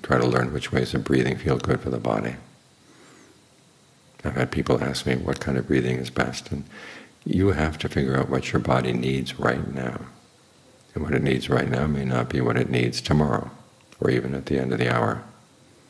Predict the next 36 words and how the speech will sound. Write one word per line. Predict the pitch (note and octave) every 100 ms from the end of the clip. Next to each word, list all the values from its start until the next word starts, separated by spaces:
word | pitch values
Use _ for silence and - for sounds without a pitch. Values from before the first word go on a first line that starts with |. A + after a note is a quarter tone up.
| - - - - - - - - _ -
So | -
you |
have | C2+
to | -
be | C#2+
on | C2
top | B1+ G2 F#2
of | - - - - -
what | -
kind | - D#2
of | D2
breathing | C#2+ B1 B1+
feels | - B1+ A#1
good, | - - - - - - - _ - _ - - - - - - - _ - - _ - - _ _ _ _ _ -
what | -
kind | - B1+
of | -
feelings | - C#2 B1 C2+ - - - - - -
you | -
can | D2+ E2+
create | - C2 B1+ C2 - - - - - - - - - _ _ _ _ _ - - - _ -
by | - C#2+
the | B1
way | B1
you | A#1+
breathe, | - B1 B1+ - - - -
different | - C3 B2
feelings | - B2 B2+ C#3
of | C3
pleasure | C3 A#2 C#2
in | B2
different | A#2+ - -
parts | - - -
of | B2+
the | A#2
body. | G#2+ G#2+